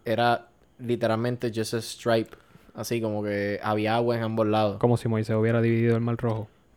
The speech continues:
Speaker 1: Ah, s-, lo que había era are-, exacto, era un strip de arena y yo estaba encima como que... Que era una playa.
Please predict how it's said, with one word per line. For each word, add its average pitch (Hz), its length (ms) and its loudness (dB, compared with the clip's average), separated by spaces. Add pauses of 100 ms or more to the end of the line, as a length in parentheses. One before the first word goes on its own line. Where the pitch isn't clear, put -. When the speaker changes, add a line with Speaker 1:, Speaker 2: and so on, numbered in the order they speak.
(100)
Speaker 1:
Ah, 104 200 -2
s-, - 280 -8
lo 113 140 -2
que 110 80 -2
había 110 200 0
era 135 100 4
are-, 139 180 2
exacto, 123 340 0
era 127 140 2
un 135 160 0
strip 127 400 -4
de 120 140 -4
arena 123 340 0
y 107 220 -6
yo 104 80 -8
estaba 117 260 -4
encima 120 380 -4
como 98 180 -6
que... 95 220 -6 (840)
Que - 100 -6
era 107 100 0
una 127 120 4
playa. 113 380 2